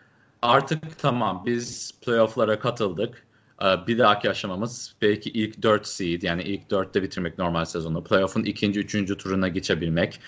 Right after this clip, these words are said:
Yani gerçekten artık rekabete biz de katılalım, biz de varız diyelim gibi bir pozisyona geçersen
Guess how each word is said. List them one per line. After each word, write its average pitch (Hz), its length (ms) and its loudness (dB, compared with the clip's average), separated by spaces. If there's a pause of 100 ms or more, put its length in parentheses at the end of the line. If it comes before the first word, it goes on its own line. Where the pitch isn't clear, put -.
(200)
Yani 98 180 2
gerçekten 135 640 4 (260)
artık 120 360 2
rekabete 123 680 4
biz 131 200 0
de 107 240 4 (500)
katılalım, 120 640 2
biz 143 180 2
de 101 120 2
varız 85 380 -2 (120)
diyelim 92 400 2
gibi 92 240 -2
bir 95 80 2
pozisyona 92 440 -2
geçersen 117 840 2